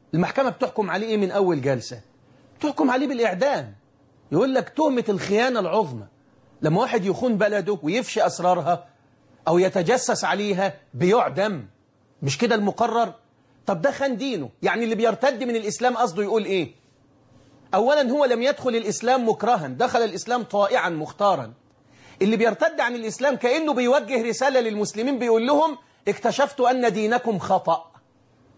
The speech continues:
اللي بيرتد عن الإسلام بيتنصر أو يتهود أو يتبوذ أياً ما كان الدين اللي هينتمي له، أو يلحد، قصده يقول للمجتمع إيه؟ "دينك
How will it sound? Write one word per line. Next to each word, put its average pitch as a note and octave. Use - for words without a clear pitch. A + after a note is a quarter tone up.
اللي A3
بيرتد A#3
عن A#3
الإسلام B3
بيتنصر G#3
أو G3
يتهود F#3+
أو F3+
يتبوذ G3
أياً G#3+
ما F3+
كان A3
الدين G3+
اللي F#3
هينتمي E3+
له، B3+
أو F#3
يلحد، B3
قصده B3+
يقول C#4
للمجتمع C4
إيه؟ C#4
"دينك D#4+